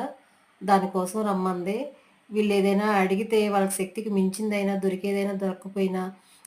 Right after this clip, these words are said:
వాళ్ళకి అందుబాటులోకి వచ్చి వాళ్ళని తీసుకొచ్చిస్తే గుర్తుపెట్టుకొని మరీ ఫోన్ చేస్తారండి తీసుకెళ్ళటానికి రమ్మని మరి. చాలా బాగుంది కదా, మా పిల్లలు ఎప్పుడూ అడిగారు తాటికాయ కావాలని చెప్పేసి. ఆ, కొబ్బరికాయలు కూడా ఉన్నాయండి. నేను వేసుకురాలేదు కొబ్బరికాయలు, మూత బరువు ఎందుకని చెప్పి.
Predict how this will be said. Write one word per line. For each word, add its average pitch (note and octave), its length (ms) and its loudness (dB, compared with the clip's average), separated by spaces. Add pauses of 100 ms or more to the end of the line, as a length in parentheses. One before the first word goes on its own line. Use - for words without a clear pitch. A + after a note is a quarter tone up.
వాళ్ళకి G3 260 0
అందుబాటులోకి G3 580 -2
వచ్చి G3 160 -4
వాళ్ళని F#3+ 180 0
తీసుకొచ్చిస్తే G3 720 -4
గుర్తుపెట్టుకొని G3 720 -2
మరీ G3 420 0
ఫోన్ G3 340 -2
చేస్తారండి F#3+ 580 -4
తీసుకెళ్ళటానికి G3 680 -4
రమ్మని F#3+ 280 -4
మరి. F#3+ 340 -6 (520)
చాలా G3 160 0
బాగుంది G3 420 0
కదా, G3 200 -2
మా G#3+ 140 -2
పిల్లలు F#3+ 300 0
ఎప్పుడూ G3 240 -4
అడిగారు G3 360 0
తాటికాయ F#3+ 420 -4
కావాలని F#3 440 -2
చెప్పేసి. F#3+ 520 -10 (640)
ఆ, G3+ 40 -10
కొబ్బరికాయలు A3 640 2
కూడా G#3+ 160 2
ఉన్నాయండి. G3 440 0
నేను G#3+ 160 -2
వేసుకురాలేదు F#3+ 760 0
కొబ్బరికాయలు, F#3+ 520 -2
మూత F#3 340 -4
బరువు F#3+ 340 -2
ఎందుకని F#3 540 -2
చెప్పి. F#3+ 320 -8